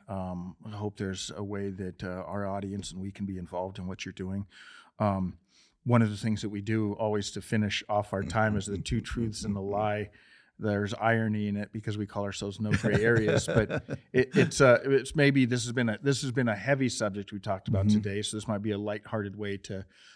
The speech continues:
Speaker 1: to finish up. So let's see if the audience or, or me can be stumped by your two
Speaker 2: <laughs>
Speaker 1: truths and a lie.
Speaker 2: So I had to consult my family. I have, uh,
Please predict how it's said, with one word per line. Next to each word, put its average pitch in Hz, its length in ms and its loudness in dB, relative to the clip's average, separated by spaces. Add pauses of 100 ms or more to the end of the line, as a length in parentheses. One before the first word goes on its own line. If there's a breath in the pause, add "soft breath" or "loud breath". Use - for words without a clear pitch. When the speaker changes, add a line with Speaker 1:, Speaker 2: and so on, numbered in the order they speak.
Speaker 1:
to - 100 -6
finish 117 440 -2
up. 98 180 -6
So 113 160 -6
let's 123 200 -2
see 135 200 -2
if 117 140 -2
the 113 100 -4
audience 113 500 0 (140)
or, 104 440 -4
or 104 180 -6
me 104 320 -4
can 95 140 -12
be 98 100 -8
stumped 104 400 0
by 107 160 10 (100)
your 131 100 4
two 123 140 0
Speaker 2:
<laughs> - 140 -2
Speaker 1:
truths - 300 -2
and 101 100 -6
a 98 60 -4
lie. 87 300 -6
Speaker 2:
So - 160 10
I 135 60 12
had 151 200 6
to 170 60 8
consult 120 680 6
my 104 160 4
family. 101 600 2
I 104 80 4
have, 98 400 4
uh, 98 340 0